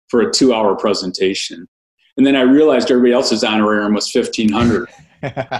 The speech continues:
Speaker 1: Because, and I asked him, I asked the woman, I said, "Would you pay me that?" She said, "Yeah, you got the highest ratings of anybody. I would have paid you, but you just asked for two hundred twenty-five dollars."
Speaker 2: But at the time, you're like, "Man, I'm getting,
Speaker 1: Yeah,
Speaker 2: like,
Speaker 1: get paid.
Speaker 2: a hundred twelve an hour.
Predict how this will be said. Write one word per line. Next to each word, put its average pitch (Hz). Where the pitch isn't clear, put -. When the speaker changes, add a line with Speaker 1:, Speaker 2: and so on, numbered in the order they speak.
Speaker 1:
Because, -
and 147
I 151
asked 180
him, 143
I 143
asked 147
the 139
woman, 170
I 131
said, 139
"Would 135
you 160
pay 151
me 180
that?" 214
She -
said, 131
"Yeah, 143
you 139
got 143
the 120
highest 123
ratings 123
of 113
anybody. 120
I 117
would 120
have 104
paid 139
you, 120
but 110
you 120
just 110
asked 117
for 104
two 113
hundred 101
twenty-five 90
dollars." -
Speaker 2:
But 160
at 165
the 170
time, 190
you're 139
like, 123
"Man, 139
I'm 117
getting, 143
Speaker 1:
Yeah, 320
Speaker 2:
like, 95
Speaker 1:
get -
paid. 107
Speaker 2:
a -
hundred 151
twelve 147
an 120
hour. 190